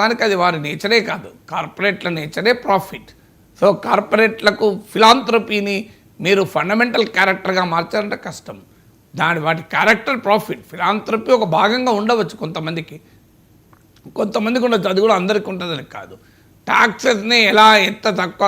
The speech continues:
కట్టాలి, ఎలా ట్యాక్సెస్ని ఎగ్గొట్టాలని చూస్తే ప్రపంచంలో మనం ఉన్నప్పుడు దాతృత్వంతో స్వచ్ఛందంగా తమ సంపదను పేదలతో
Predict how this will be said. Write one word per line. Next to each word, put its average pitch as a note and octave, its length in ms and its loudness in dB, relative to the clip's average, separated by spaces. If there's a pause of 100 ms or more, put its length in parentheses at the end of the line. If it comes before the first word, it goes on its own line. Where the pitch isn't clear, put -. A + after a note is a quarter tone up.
(100)
కట్టాలి, E3+ 500 0 (440)
ఎలా G#3+ 220 6 (160)
ట్యాక్సెస్ని G3 460 0
ఎగ్గొట్టాలని F#3+ 640 0
చూస్తే E3+ 320 -4 (320)
ప్రపంచంలో F#3+ 560 -4
మనం D3+ 220 -6
ఉన్నప్పుడు E3 420 -6 (480)
దాతృత్వంతో G#3+ 800 2 (180)
స్వచ్ఛందంగా G3 680 0 (120)
తమ F3+ 120 -2 (120)
సంపదను E3+ 440 0 (400)
పేదలతో G3 400 0